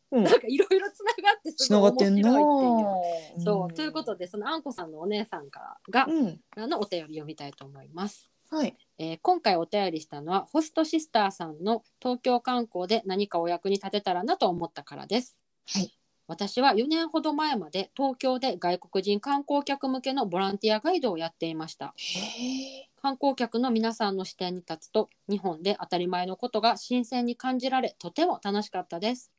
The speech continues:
Speaker 1: うん。
Speaker 2: 四年前までの少し古い情報ですが、思いつくことを列挙します。
Speaker 1: はい。
Speaker 2: もしそのエリアに行かれることがありましたら、少しの参考になれば幸いです。いや、めちゃめちゃ参考になりました。
Speaker 1: うん。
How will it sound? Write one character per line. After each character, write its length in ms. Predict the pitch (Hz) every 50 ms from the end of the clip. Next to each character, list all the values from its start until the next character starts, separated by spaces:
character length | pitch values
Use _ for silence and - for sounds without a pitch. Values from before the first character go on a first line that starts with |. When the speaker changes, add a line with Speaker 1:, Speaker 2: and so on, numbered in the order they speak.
| _ -
Speaker 1:
う 60 | 185
ん。 180 | 180 170 151 139 - - - _ _ _ -
Speaker 2:
四 120 | 233 277
年 240 | 285 294 294 294 285
前 180 | 302 294 285
ま 140 | 262 226 208
で 100 | 196 190
の 160 | 202 226 240
少 260 | 233 - - - 339 311
し 140 | - - -
古 220 | - 240 214 202
い 60 | 190
情 220 | 156 175 185 190 190
報 180 | 185 190 185
で 100 | 175 190
す 140 | 190 - -
が、 200 | - 202 220 - - _ _ _
思 220 | - 202 208 220 214
い 40 | 214
つ 120 | - -
く 60 | -
こ 180 | - - 214 196
と 140 | - 226 285
を 80 | 277 220
列 140 | 190 180 -
挙 120 | - 160
し 140 | 143 - 156
ま 160 | 170 202 247
す。 180 | 247 - - _ _ _ _ _
Speaker 1:
は 160 | - - - 220
い。 80 | 226 226
Speaker 2:
も 100 | 254 320
し 320 | 311 - - 269 269 - - - _
そ 180 | - - 254 240
の 160 | 240 240 240
エ 60 | 262
リ 140 | 247 240 220
ア 60 | 208
に 160 | 196 190 202
行 20 | -
か 120 | - 226
れ 100 | 220 220
る 100 | 214 220
こ 120 | - 226 -
と 120 | 208 190
が 120 | 185 185
あ 40 | 190
り 100 | 202 226
ま 140 | 226 247 254
し 60 | -
た 120 | - 254 262
ら、 140 | 262 - -
少 220 | - - - 202 196
し 120 | - 190
の 140 | 220 262 269
参 260 | - 226 214 208 208
考 160 | - 208 208
に 100 | 208 202
な 120 | 190 190 190
れ 100 | 208 214
ば 140 | 269 269
幸 420 | - - 196 175 175 165 156 160 151
い 60 | 151
で 80 | 175 180
す。 80 | - 185
い 40 |
や、 60 | 170 147
め 120 | 165 170
ち 80 | - 185
ゃ 40 |
め 80 | 185 185
ち 40 | 208
ゃ 60 | 202
参 260 | - 208 208 208 202
考 140 | - 190 185
に 100 | 185 175
な 100 | 160 147
り 60 | 143
ま 100 | 135 -
し 80 | - -
た。 180 | - - - - _ - _ _ - - -
Speaker 1:
う 80 | 180
ん。 80 | 165